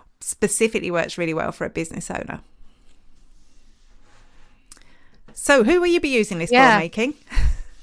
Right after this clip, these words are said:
Speaker 2: Well, I, I mean, you know, looking to my own, um, community, you know, I, uh, I'm a trainer, uh, I'm a strategist as well as a fomo creator.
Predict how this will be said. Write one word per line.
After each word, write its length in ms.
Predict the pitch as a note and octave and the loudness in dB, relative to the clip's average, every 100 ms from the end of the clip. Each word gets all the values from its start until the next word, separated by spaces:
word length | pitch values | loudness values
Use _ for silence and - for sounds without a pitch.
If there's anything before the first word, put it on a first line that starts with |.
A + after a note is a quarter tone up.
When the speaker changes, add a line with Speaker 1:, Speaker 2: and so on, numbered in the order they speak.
| - - - - _ _ _ - - - | -20 -20 -20 -20 _ _ _ -20 -12 2
Speaker 2:
Well, 400 | D4+ F#4+ E4+ A3+ | 6 10 8 6
I, 240 | A3 C4+ D4 | 4 2 2
I 140 | D4+ D4 | 2 4
mean, 360 | C#4 C#4 C4+ C4+ | 2 2 0 -2
you 100 | C4 | -2
know, 220 | G#3+ G#3 | 0 0
looking 400 | A3+ B3 - A#3+ | -2 -6 -6 -8
to 140 | - A3 | -6 -4
my 400 | G3 F#3+ F#3+ A3 | -2 -2 -4 -4
own, 280 | B3 B3 - | -6 -8 -8
um, 460 | F3 E3+ E3 E3 E3 | -6 -6 -6 -10 -14
community, 720 | F3 E3 E3 - E3 E3+ F#3+ | -12 -10 -12 -12 -10 -8 -10
you 120 | G3+ | -10
know, 240 | F3 E3+ F3+ | -8 -6 -2
I, 360 | F3 F3 E3+ | -2 -2 -4
uh, 360 | F3 F3 E3 E3 | -4 -2 -2 -4
I'm 100 | E3 | -6
a 60 | D#3 | -8
trainer, 720 | - F#3 E3+ E3 D#3 F#3 A3+ | -4 -2 -2 -4 -4 -4 -6
uh, 340 | - E3+ D#3+ D#3 | -8 -6 -6 -6
I'm 180 | E3 D#3+ | -8 -10
a 120 | D#3 | -14
strategist 560 | - F#3 F3 - F3 F#3 | -10 -10 -10 -14 -14 -12
as 140 | E3 | -2
well 200 | F#3 G3+ | 2 4
as 120 | F#3 | 2
a 120 | F3+ D#3+ | -2 -4
fomo 500 | - F3 D#3+ D#3 D3 | 0 0 0 -4 -6
creator. 640 | - D#3 D#3+ - E3+ | -4 -4 -4 -6 -6